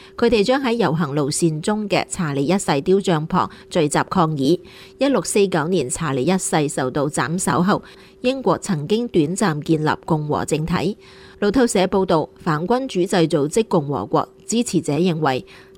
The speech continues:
查理斯登基係結束君主制度嘅最佳機會，正喺計劃展開佢哋歷嚟最大型嘅抗議活動。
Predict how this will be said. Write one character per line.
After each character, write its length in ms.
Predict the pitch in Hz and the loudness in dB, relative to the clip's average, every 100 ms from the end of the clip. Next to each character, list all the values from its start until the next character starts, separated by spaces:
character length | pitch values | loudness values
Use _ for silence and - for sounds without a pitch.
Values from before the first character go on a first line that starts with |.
| - | -8
查 180 | 202 165 | -2 2
理 160 | 156 | 2
斯 260 | 180 - 240 | 0 0 -2
登 300 | 240 233 233 | 0 -2 0
基 260 | 226 226 247 - - - - | 2 2 0 -12 -20 -20 -8
係 240 | - 170 151 | 0 2 2
結 240 | 170 156 | 0 0
束 140 | 233 226 | 0 0
君 200 | - 233 | 0 -2
主 220 | 247 170 160 | 0 0 2
制 240 | 196 160 | 2 0
度 200 | 160 131 | 0 -2
嘅 260 | 131 139 127 | 0 -2 -4
最 240 | - 165 139 | -2 0 2
佳 200 | 165 170 | 2 2
機 180 | 165 | 4
會， 340 | 170 151 135 - - - - | 4 4 4 2 -4 -20 -8
正 160 | - 220 | -2 0
喺 200 | 254 214 | 2 2
計 180 | 240 170 | 2 2
劃 160 | 151 139 | 2 0
展 260 | 165 170 | 0 -2
開 240 | 208 254 247 | 0 0 2
佢 220 | 208 151 | 2 2
哋 280 | 156 143 151 | 2 0 0
歷 60 | |
嚟 200 | 139 131 | -2 -4
最 180 | 139 160 | 0 0
大 220 | 156 147 | 0 0
型 180 | 131 120 | -2 -4
嘅 80 | 120 | -4
抗 240 | 139 185 | -2 0
議 140 | 160 135 | 0 -2
活 100 | 139 | -2
動。 260 | 160 135 | -2 -2